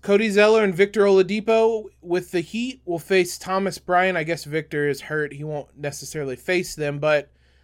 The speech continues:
three former Hoosiers in the N B A Finals, guaranteed at least one, maybe two of them will get rings, uh, this month and a couple, over the next couple weeks.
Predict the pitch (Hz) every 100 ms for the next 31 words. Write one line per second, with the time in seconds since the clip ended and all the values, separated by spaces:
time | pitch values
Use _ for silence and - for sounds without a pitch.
0 | _ - 190 254 269 240 247 247 240 208
1 | 233 220 240 214 208 208 202 208 202 190
2 | 196 196 208 202 - - _ _ _ _
3 | 175 202 202 208 208 202 175 - 156 165
4 | 190 208 202 196 202 - 220 202 185 185
5 | 185 170 175 160 151 180 180 175 160 147
6 | - _ _ _ _ _ - 135 135 135
7 | 147 165 165 156 - - - - _ _
8 | _ _ 135 156 220 240 196 165 156 185
9 | 180 180 170 175 180 175 185 - 190 190
10 | 165 202 220 - -